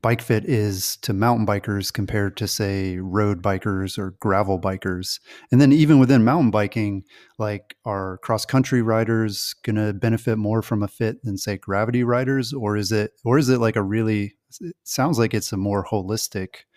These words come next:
uh, sort of thing where you're, you're addressing not just efficiency and pedaling and that sort of thing, but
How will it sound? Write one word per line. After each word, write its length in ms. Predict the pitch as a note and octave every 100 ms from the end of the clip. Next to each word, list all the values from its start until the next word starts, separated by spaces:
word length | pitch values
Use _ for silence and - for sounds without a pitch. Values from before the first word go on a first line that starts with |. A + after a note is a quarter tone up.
| - - _ -
uh, 160 | G2 F#2+
sort 280 | - G#2+ F#2+
of 80 |
thing 320 | - A#2 F#2+ F#2
where 100 | F#2
you're, 320 | F#2 F#2 G2
you're 120 | G#2
addressing 460 | F#2+ G#2 G#2+ - G#2
not 180 | B2+ B2
just 420 | A#2+ G#2+ - - B2
efficiency 560 | - A#2 A2 F#2+ G#2
and 100 | G2
pedaling 460 | - G#2 G2 G2+ F#2+
and 100 | F2+
that 140 | G#2 G2+
sort 220 | F#2+ F#2
of 60 |
thing, 260 | - G2 F#2+
but 200 | F#2+ G2